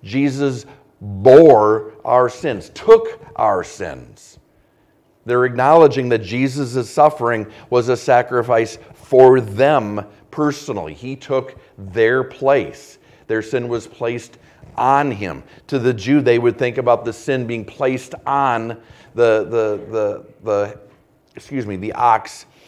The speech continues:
um, on Yom Kippur or on the scapegoat. He took their sins upon him. "We esteemed him stricken, smitten, afflicted," plagued, like, like one is plagued with leprosy. It's the same verb.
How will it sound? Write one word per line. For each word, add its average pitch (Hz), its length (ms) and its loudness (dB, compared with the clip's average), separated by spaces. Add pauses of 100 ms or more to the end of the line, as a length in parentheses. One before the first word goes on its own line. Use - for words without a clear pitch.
(420)
um, 95 560 -6 (220)
on 110 180 -4
Yom 110 240 -6
Kippur 104 420 -6
or 107 220 -2
on 120 580 -2 (200)
the 110 120 -4
scapegoat. 117 920 -8
He 120 160 -16
took 143 300 -6
their 127 160 0
sins 123 420 -6 (180)
upon 131 640 -4
him. 80 460 -14 (920)
"We 147 160 -2
esteemed 160 360 -2
him 156 140 -2
stricken, 135 500 -2
smitten, 151 640 -2 (220)
afflicted," 156 920 -6 (560)
plagued, 151 640 -4
like, 113 300 -6 (100)
like 123 180 0
one 131 200 2
is 127 140 -4
plagued 131 420 -4
with 123 160 -2
leprosy. 117 880 0
It's - 160 -12
the 107 120 -6
same 113 440 -8
verb. 92 520 -4